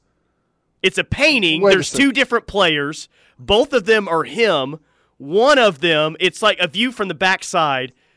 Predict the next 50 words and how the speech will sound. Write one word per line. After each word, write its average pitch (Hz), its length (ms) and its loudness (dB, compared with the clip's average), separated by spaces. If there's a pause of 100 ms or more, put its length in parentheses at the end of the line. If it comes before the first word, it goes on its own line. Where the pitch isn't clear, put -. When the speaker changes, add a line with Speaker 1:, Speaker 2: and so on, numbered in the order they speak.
(400)
Speaker 1:
The 160 80 -6
guy 202 240 4
on 277 100 6
the 208 60 4
left 214 400 6
Speaker 2:
Oh. 180 140 2
Speaker 1:
is 170 160 -2
he 214 240 -2
in 185 120 -4
his 165 140 -4
Alabama 180 580 0
jersey. 135 440 -6
The 156 100 -6
guy 208 160 0
on 214 120 0
the 170 80 -4
right 190 360 -2
is 143 140 -8
he 180 160 -8
in 160 80 -4
his 143 120 -8
O 165 100 0
U 165 200 -4
jersey. 135 520 -8 (420)
And 175 160 0
the 165 140 0
O 214 100 4
U 226 220 -2
guy 175 280 2
is 156 180 -2
patting 175 640 -2 (200)
the 165 140 -2
Alabama 170 520 0
Jalen 143 420 -6
Hurts 143 280 -6
on 135 80 -8
the 127 60 -12
back 139 260 -2
of 120 60 -10
the 110 80 -10
helmet. 101 460 -16 (440)
Like, 131 300 -8
good 180 120 -6
job, 135 300 -6
man. 127 200 -6
Speaker 2:
Oh. 156 400 0 (720)
I 185 160 4
thought 220 280 2
it 196 120 0
was, 151 600 0